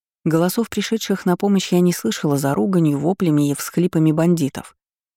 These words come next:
Когда последние достали оружие, стало оживлённее. Я упала на землю, то ли с трезвым расчётом не поймать шальную пулю, то ли уже просто не могла стоять. Адреналин гулял в крови, не позволяя дряни доминировать.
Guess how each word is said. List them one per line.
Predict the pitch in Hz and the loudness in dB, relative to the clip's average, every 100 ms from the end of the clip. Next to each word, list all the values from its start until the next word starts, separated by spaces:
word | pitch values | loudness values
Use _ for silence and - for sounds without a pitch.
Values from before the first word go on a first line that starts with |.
| _ _ | _ _
Когда | 147 147 139 | -4 -2 -2
последние | 143 - 160 147 139 | -4 0 2 2 2
достали | 143 - 139 | 0 0 0
оружие, | 139 143 202 175 135 131 - | 2 2 2 2 0 -4 -8
стало | - 143 143 147 | -6 -2 0 0
оживлённее. | 185 208 196 139 139 - _ _ _ _ _ _ _ | 2 2 2 2 -4 -14 _ _ _ _ _ _ _
Я | 196 202 | -2 0
упала | 170 185 185 170 | 0 0 2 2
на | 165 | 2
землю, | 160 185 165 143 - | 2 2 2 0 0
то | 160 | 0
ли | 165 | 0
с | 147 | -2
трезвым | - 160 160 147 | 0 0 2 2
расчётом | 147 151 - 165 147 147 | 2 0 -2 0 2 2
не | 147 | 2
поймать | 156 151 147 | 2 2 0
шальную | - 147 151 151 151 | -2 0 2 4 2
пулю, | - 185 - - _ _ _ _ _ | 2 0 0 -8 _ _ _ _ _
то | 185 | 2
ли | 190 | 4
уже | 185 170 | 4 2
просто | - 170 175 - | 0 -2 0 2
не | 147 | 4
могла | 143 147 147 | 4 2 0
стоять. | 139 - 147 131 - _ _ _ _ - | -2 -2 -2 -4 -12 _ _ _ _ -2
Адреналин | 180 190 202 208 170 147 | 0 2 2 4 4 4
гулял | 151 160 147 | 2 2 0
в | 143 | -4
крови, | - 156 160 147 139 - | -4 0 0 -2 -8 -2
не | 160 | 0
позволяя | 147 156 156 160 143 | 0 0 2 2 0
дряни | 143 151 151 139 | 0 0 2 2
доминировать. | 139 147 147 135 - | 2 2 2 0 -8